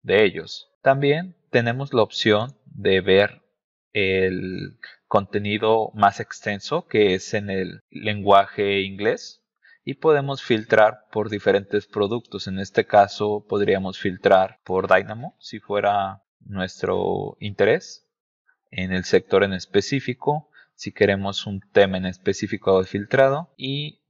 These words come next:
si queremos alguna fecha en específico. Aquí voy a, a poner nada más, por ejemplo, un laboratorio práctico y Dynamo Studio. Voy a aplicar los filtros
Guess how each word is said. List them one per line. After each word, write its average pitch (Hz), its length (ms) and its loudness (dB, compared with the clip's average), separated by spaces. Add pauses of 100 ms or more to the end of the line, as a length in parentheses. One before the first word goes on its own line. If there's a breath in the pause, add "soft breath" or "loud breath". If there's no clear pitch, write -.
(200)
si - 160 -6
queremos 110 420 2
alguna 101 300 0
fecha - 300 -2
en 92 60 -10
específico. 98 800 -10 (220)
Aquí 131 460 -6
voy 101 340 0
a, 98 200 8
a - 640 -4 (100)
poner 98 380 0
nada 95 200 2
más, 107 320 -4
por 123 140 -4
ejemplo, 131 840 -2
un 110 140 -6
laboratorio 98 540 4
práctico 104 680 0
y 98 320 -8
Dynamo 92 400 -6
Studio. 92 340 -8 (280)
Voy 95 180 0
a 95 40 4
aplicar 95 360 0
los 95 160 -8
filtros 139 520 -8